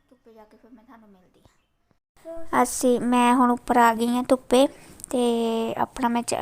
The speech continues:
ਸਿਰ ਵੀ ਵਾਲਿਆ ਸੀ, ਤੇਲ ਵਗੈਰਾ ਲਗਾ ਲਿਆ ਸੀ, ਖਾਣਾ ਪੀਣਾ ਵੀ ਖਾ ਲਿਆ ਔਰ ਔਰੇਂਜ ਉਹ ਵੀ ਖਾ ਲਿਆ। ਤੇ ਹੁਣ ਮੈਂ ਧੁੱਪ ਸੇਕ ਰਹੀ ਹਾਂ, ਧੁੱਪੇ ਬੈਠੀ ਹਾਂ, ਬਹੁਤ ਵਧੀਆ ਲੱਗਦਾ ਆ। ਸਰਦੀਆਂ ਦੇ ਮੌਸਮ 'ਚ ਇੱਦਾਂ ਦੀ ਧੁੱਪ ਕੜਾਕੇਦਾਰ ਵਾਲੀ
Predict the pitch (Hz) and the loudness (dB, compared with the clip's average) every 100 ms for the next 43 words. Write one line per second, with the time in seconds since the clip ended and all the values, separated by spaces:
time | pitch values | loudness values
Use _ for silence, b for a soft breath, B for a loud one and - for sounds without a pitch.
0 | 247 240 247 233 233 240 247 247 254 262 | 0 2 2 2 2 2 2 2 0 -2
1 | 262 247 240 240 240 233 240 240 233 233 | -2 -2 0 0 0 0 0 0 0 -2
2 | 233 247 269 B B B B - 262 254 | -4 -6 -8 B B B B 2 4 4
3 | 269 254 262 262 262 - 254 254 262 262 | 2 2 4 2 2 4 4 6 6 6
4 | 254 262 233 226 240 240 240 226 226 240 | 4 4 4 4 4 4 2 2 0 0
5 | 294 240 233 233 - B B B - - | 2 2 2 -2 -4 B B B -6 0
6 | 247 247 262 254 247 240 233 240 247 247 | 2 2 2 2 0 2 2 0 -2 -2
7 | 254 254 247 233 226 - - 254 247 262 | -4 -2 0 2 0 0 -4 0 0 -2
8 | B B 254 247 247 262 254 262 262 233 | B B 0 0 2 0 2 4 4 0
9 | 233 240 240 254 214 B B B B - | -2 0 0 0 -4 B B B B -2
10 | 262 233 240 240 240 240 240 233 247 233 | -2 0 2 2 2 0 0 -2 -2 -2
11 | 226 233 233 226 - 254 247 - 254 233 | -2 -2 -2 -2 0 0 0 -8 -4 -2
12 | 226 240 226 233 233 233 233 | -2 -2 2 2 2 2 2